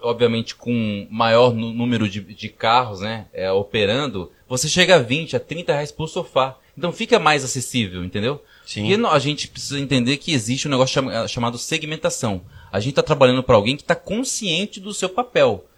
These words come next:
Speaker 1: Que é um, um, um morador de um condomínio, é um morador de um prédio que é muito, às vezes, adensado.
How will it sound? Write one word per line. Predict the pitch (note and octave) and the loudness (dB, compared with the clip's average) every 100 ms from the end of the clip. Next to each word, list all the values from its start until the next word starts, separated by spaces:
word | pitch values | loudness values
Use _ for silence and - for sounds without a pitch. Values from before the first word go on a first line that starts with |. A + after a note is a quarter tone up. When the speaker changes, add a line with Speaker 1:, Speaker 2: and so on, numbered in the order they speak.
| _ | _
Speaker 1:
Que | - D#3+ | -6 -4
é | |
um, | G3+ G#3+ | -4 -6
um, | D#3 D3 C#3+ B2+ | -10 -10 -12 -14
um | B2+ C3+ | -8 2
morador | C3+ B2 A#2 | 6 6 2
de | A#2 | -4
um | |
condomínio, | A2 C3 D3+ C#3 C#3 C#3 C3+ C3+ G2+ | -4 -4 -4 -4 -2 -2 -4 -6 -2
é | |
um | A#2+ | -2
morador | B2+ A#2+ A2 | 0 -2 0
de | A#2 | -2
um | |
prédio | C3+ B2 A#2+ A#2+ | 0 4 4 4
que | A#2 | -2
é | |
muito, | G#2+ A2+ A2+ | -2 -4 -2
às | G#2 | -2
vezes, | A2 G#2 | 0 -2
adensado. | G#2 A#2+ - B2+ A#2+ A#2+ A#2+ | -2 -2 0 2 2 2 -4